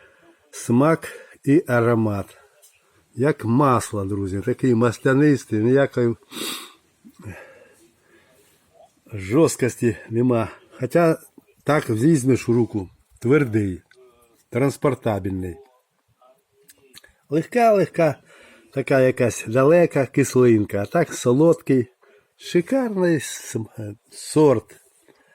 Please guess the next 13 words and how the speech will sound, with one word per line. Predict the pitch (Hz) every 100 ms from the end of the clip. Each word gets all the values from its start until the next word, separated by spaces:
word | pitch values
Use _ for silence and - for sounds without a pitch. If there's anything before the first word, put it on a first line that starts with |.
| _ _ _ _ _ _ _ _ _ _
П | 143 151
Ф | 151 - - -
двадцять | 113 127 131 - 123
чотири | - 120 170 175 165 139
нуль | 139 135
нуль | 127 123
сім | - 175 175 127
із | 117 120
серії | - 139 131 123 120
Флемінгів | - 143 156 156 143 147 151 113 _ _ _ _ _ _ _ _ _ _ _ _ _ _ _ 131
пізнього | 156 139 143 139
сроку | 127 127 131 127
дозрівання. | 120 123 113 123 117 104 98 95